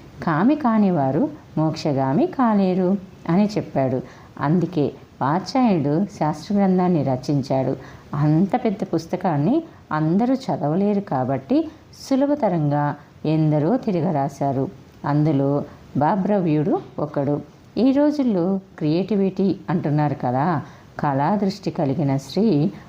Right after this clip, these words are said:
ఉత్తమ జాతి స్త్రీ అనిపించుకుంటుంది. ఆమెని గౌరవించటం ఉత్తమ భర్త లక్షణం. స్వామి బోధనలు తనలో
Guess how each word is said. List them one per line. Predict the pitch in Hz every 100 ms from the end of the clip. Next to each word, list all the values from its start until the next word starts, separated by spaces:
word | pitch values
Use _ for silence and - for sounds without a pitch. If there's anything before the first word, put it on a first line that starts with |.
| -
ఉత్తమ | 151 151 190 208
జాతి | 196 160 147 220
స్త్రీ | - - 208 208 -
అనిపించుకుంటుంది. | 160 147 143 131 - 139 127 131 131 135 - - -
ఆమెని | 156 147 160 151 254 320 -
గౌరవించటం | 147 147 185 254 220 160 - 185 311 - - - 156
ఉత్తమ | - - 196 156 185 339 -
భర్త | - 143 -
లక్షణం. | 202 160 - 143 135 135 - - -
స్వామి | - 175 240 302
బోధనలు | 254 240 185 170 143 139 151 147 - - 156
తనలో | 151 214 220 160 208